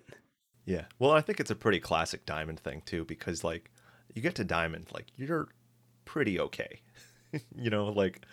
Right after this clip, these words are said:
you're, you're pretty okay, and you can execute a lot of different things, you know, but then it's like, you try to start doing these things you want to execute at the expense of other things, and that's when it starts to be a problem, you know, and,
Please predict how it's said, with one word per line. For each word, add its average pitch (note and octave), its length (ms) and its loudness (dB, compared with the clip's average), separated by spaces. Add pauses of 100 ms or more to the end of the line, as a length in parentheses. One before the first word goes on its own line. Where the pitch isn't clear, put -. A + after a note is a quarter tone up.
(360)
you're, F3 280 -8
you're G3+ 200 0
pretty C#3+ 280 10
okay, - 380 4
and B2+ 100 -2
you D#3 80 0
can C3+ 140 2
execute G2 480 2
a F#2 60 4
lot F2+ 300 4
of D#2+ 60 -4
different - 280 -14
things, - 360 -10
you G2+ 80 -2
know, F2+ 140 2
but F2+ 200 -2
then A#2 140 4
it's F#2 160 -4
like, E2 300 0 (640)
you F2+ 120 -6
try G#2+ 320 6
to F#2 120 -4
start F2 300 2
doing F2 300 0
these D2+ 360 -10
things E2+ 280 0
you D#2+ 100 -4
want E2 400 -4
to - 140 -8
execute - 500 -8 (180)
at E2 200 -4
the - 80 -8
expense - 440 -6
of - 80 -12
other - 200 -10
things, - 320 -16
and F#2 120 -2
that's A#2+ 240 4
when E2 140 -2
it B1+ 80 -8
starts - 240 -4
to - 60 -14
be - 100 -12
a - 40 -14
problem, - 300 -14 (100)
you F2+ 60 -4
know, E2 160 -2
and, D2+ 440 -6